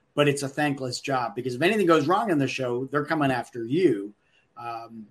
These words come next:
if something goes wrong, they're yelling, yelling at you. And if everything goes right, they're like, "Okay, great job."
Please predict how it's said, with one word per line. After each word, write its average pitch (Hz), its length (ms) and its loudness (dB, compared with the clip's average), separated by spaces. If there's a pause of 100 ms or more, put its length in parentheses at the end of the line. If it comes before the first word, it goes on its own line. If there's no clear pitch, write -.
if - 160 -8
something 170 260 6
goes 147 180 4
wrong, 139 220 4
they're 135 140 4
yelling, 131 600 0
yelling 139 400 2
at 123 140 -8
you. 123 220 0
And 123 100 -4
if 127 120 -6
everything 143 280 0
goes 131 220 0
right, 135 320 4 (240)
they're 127 160 -6
like, 120 220 -4 (200)
"Okay, 214 220 0
great 208 180 2
job." 185 280 0